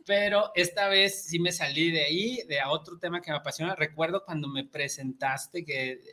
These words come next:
dijiste a un amigo y entre esos adjetivos dijiste fotógrafo, yo me sentí muy emocionado.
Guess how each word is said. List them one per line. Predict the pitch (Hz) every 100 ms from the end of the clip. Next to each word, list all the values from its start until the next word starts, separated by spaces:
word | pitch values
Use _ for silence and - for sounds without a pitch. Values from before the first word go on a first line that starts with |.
| - - -
dijiste | 131 156 151 - 160 156 - _ _ -
a | 127 139
un | 151
amigo | 151 160 185 190 196 202 202 202 - -
y | 147 156
entre | 143 143 143
esos | 156 185 165
adjetivos | 151 - - 151 175
dijiste | 170 151 175
fotógrafo, | 170 135 - 151 165 175 190 185
yo | 147
me | 147
sentí | 139 120 - 135 139
muy | 135 135
emocionado. | 131 - 123 127 147